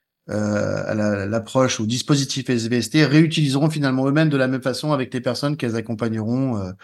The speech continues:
en, en dispositif d'accompagnement S V S T. Est-ce que cette formation, elle peut se faire, euh, elle se fait en présentiel ? Déjà, tu, tu nous l'as dit. Est-ce que la modalité visio pour des gens qui seraient à distance et qui voudraient, euh, y participer, euh, est-ce que c'est, est-ce que c'est possible pour toi de proposer ça aussi ?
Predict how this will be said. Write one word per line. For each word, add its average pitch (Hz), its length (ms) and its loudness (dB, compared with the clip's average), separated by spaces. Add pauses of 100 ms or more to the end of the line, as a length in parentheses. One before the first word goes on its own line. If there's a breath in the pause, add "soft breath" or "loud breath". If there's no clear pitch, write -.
(600 loud breath)
en, - 80 -4
en 101 420 -2
dispositif 117 640 0
d'accompagnement 113 540 0
S 110 360 -2
V 113 100 0
S 110 120 -2
T. 175 160 4
Est-ce 160 140 2
que 175 80 4
cette 175 180 2
formation, 170 500 4
elle 151 80 2
peut 151 120 -2
se - 120 -8
faire, 147 220 2
euh, 120 280 4 (540 loud breath)
elle 104 100 -6
se - 120 -4
fait 139 140 2
en 123 100 6
présentiel ? 127 720 0
Déjà, 113 240 -4
tu, 110 280 -6
tu 113 100 -6
nous 117 140 2
l'as 117 100 2
dit. 170 260 4
Est-ce 156 160 2
que 143 560 6
la 131 140 6
modalité 143 540 6
visio 143 360 2
pour 156 140 -4
des 127 100 -2
gens 135 140 0
qui 131 140 -8
seraient - 160 -4
à - 20 0
distance 131 540 -4
et - 20 -20
qui - 160 -14
voudraient, 117 460 2
euh, 110 100 2
y 110 80 -2
participer, 127 680 2
euh, 107 160 2 (760 loud breath)
est-ce 107 200 -4
que 120 100 0
c'est, 113 380 2
est-ce 107 120 -2
que 110 120 -4
c'est 110 120 -6
possible 151 460 4
pour 147 160 -2
toi 170 300 6
de 143 80 0
proposer 123 420 -2
ça 131 160 0
aussi ? 170 340 -2